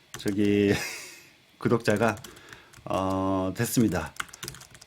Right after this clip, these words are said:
어, 너무 감사드리고요. 어, 정말 저기 편집도 없는데, 어, 저기 정말 삼백 명이, 어, 넘을 줄은 정말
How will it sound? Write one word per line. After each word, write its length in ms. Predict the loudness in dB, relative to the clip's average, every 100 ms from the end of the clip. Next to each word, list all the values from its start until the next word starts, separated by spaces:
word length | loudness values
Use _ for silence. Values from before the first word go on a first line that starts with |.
| -12 -6
어, 120 | 0 2
너무 200 | 4 4
감사드리고요. 1040 | 2 4 4 4 2 2 0 4 4 4 0
어, 120 | -2 -2
정말 440 | 2 4 4 2
저기 600 | 0 0 2 4 2 0 -2
편집도 420 | -2 0 2 4
없는데, 460 | 4 2 2 0 -4 -10 -20 -18 -16 -12 -6
어, 420 | -4 -2 -4 -6 -10
저기 380 | -10 -6 -4 -4 -8 -14 _
정말 480 | -4 0 2 0 -6 -18 -20 _
삼백 280 | -4 2 4
명이, 500 | 4 4 4 4 2 -8 -20 -20 -20 _ -8
어, 360 | -4 -4 -4 -6
넘을 300 | 0 2 2
줄은 380 | -2 -2 0 0 -6 _ -12
정말 280 | -6 -4